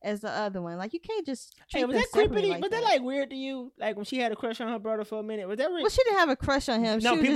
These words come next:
Speaker 1: just
Speaker 2: thought they
Speaker 1: using
Speaker 2: would've
Speaker 1: him.
Speaker 2: did. Yeah.
Speaker 1: She was using him to
Speaker 2: Gain clout. That was weird.
Speaker 1: Yeah,
Speaker 2: That was
Speaker 1: that was
Speaker 2: fucking
Speaker 1: weird
Speaker 2: weird.
Speaker 1: to me.
Speaker 2: That was, that was
Speaker 1: I'm
Speaker 2: like
Speaker 1: glad that they didn't keep it for very long.
Speaker 2: Thank you. I was like, "Y'all, please. I'm not gonna continue to watch. This is gonna be what y'all doing." Like, it was like some,
Speaker 1: Yeah.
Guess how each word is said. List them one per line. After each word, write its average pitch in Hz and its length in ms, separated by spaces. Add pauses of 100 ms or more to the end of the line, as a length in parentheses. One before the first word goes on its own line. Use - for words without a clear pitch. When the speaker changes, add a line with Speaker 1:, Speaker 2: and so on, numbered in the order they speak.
Speaker 1:
just 220 40
Speaker 2:
thought 226 60
they 294 100
Speaker 1:
using 294 120
Speaker 2:
would've 254 140
Speaker 1:
him. 196 300
Speaker 2:
did. 175 60
Yeah. 196 100
Speaker 1:
She 320 120
was 226 80
using 233 320
him 208 220
to 180 460 (120)
Speaker 2:
Gain 160 240
clout. 151 340
That 262 140
was 233 100
weird. 185 240
Speaker 1:
Yeah, 175 120
Speaker 2:
That 214 120
was 240 120
Speaker 1:
that 370 100
was 302 100
Speaker 2:
fucking 254 140
Speaker 1:
weird 220 140
Speaker 2:
weird. - 100
Speaker 1:
to - 160
me. 247 120
Speaker 2:
That 254 140
was, 262 140 (340)
that 240 160
was 247 100
Speaker 1:
I'm 277 60
Speaker 2:
like 214 100
Speaker 1:
glad 302 220
that 269 100
they 254 120
didn't 247 160
keep 277 240
it 240 80
for 247 100
very 220 280
long. 226 400
Speaker 2:
Thank 226 300
you. 196 120
I 202 100
was 185 260
like, 139 300
"Y'all, 170 460
please. 196 400
I'm 214 160
not 196 200
gonna 156 160
continue 143 380
to 123 80
watch. 123 320
This 139 140
is 135 60
gonna 120 180
be 120 120
what 107 140
y'all 104 140
doing." 104 260
Like, - 100
it 190 80
was - 120
like 196 80
some, 190 60
Speaker 1:
Yeah. 175 260